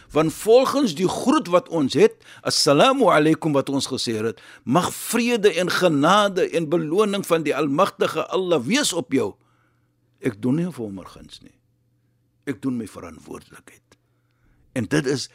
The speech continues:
as ons dit moet so sien, nou hoe mooi gaan die lewe net wees. Dat ek het 'n verantwoordelikheid teenoor jou as 'n medemens. Jy weet, baie kere sien ons, ek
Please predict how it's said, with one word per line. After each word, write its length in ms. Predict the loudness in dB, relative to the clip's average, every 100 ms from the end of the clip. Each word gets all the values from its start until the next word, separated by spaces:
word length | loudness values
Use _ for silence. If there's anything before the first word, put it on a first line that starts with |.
| _ _ _ _
as 140 | -8 -4
ons 220 | -4 -4
dit 200 | -6 -6
moet 200 | -10 -10
so 340 | -10 -8 -8
sien, 360 | -8 -8 -10 -12 _ _ -8
nou 140 | -4
hoe 120 | -4
mooi 300 | -2 -2 -2
gaan 220 | -2 -4
die 120 | -6 -6
lewe 320 | -8 -10 -12
net 220 | -12 -14
wees. 480 | -16 -16 -14 -14 -16 _ _ _ _ _ _ _
Dat 180 | -10 -6
ek 160 | -4 0
het 120 | -2
'n 40 | -2
verantwoordelikheid 1120 | -6 -6 -8 -10 -8 -2 -2 -2 -8 -8 -14 _ _ _ _
teenoor 560 | -2 2 2 -2 -8 -10
jou 400 | -12 -12 -12 -14 _ _ _ _ -8
as 160 | -8
'n 180 | -8 -10
medemens. 720 | -8 -8 -8 -12 -16 -16 -18 -18 _ _ _ _ _ _ _ _ _ _ -14
Jy 120 | -6
weet, 240 | -4 -4
baie 240 | -4 -4 -4
kere 360 | -6 -10 -12
sien 240 | -14 -14 -16
ons, 300 | -18 -20 -20 _
ek 120 | -16